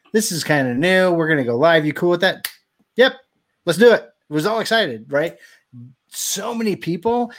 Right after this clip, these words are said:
including, uh, you and I, we weren't even sure we were gonna go live today, right? So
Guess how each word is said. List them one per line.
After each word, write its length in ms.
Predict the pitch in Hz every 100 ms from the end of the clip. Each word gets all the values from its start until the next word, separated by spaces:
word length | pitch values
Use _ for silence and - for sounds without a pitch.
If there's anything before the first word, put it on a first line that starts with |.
| -
including, 640 | 139 - 180 185 180 165 - _ _ _ -
uh, 240 | 139 131
you 200 | 127 160
and 100 | 147
I, 300 | 135 170 196 - -
we 100 | 196
weren't 240 | 240 202
even 160 | 156 135
sure 260 | - 151
we 120 | 135 135
were 80 |
gonna 180 | 123 110
go 200 | 110 214
live 300 | 139 101 110
today, 240 | - 107 107
right? 300 | 123 175 147
So 240 | 143 120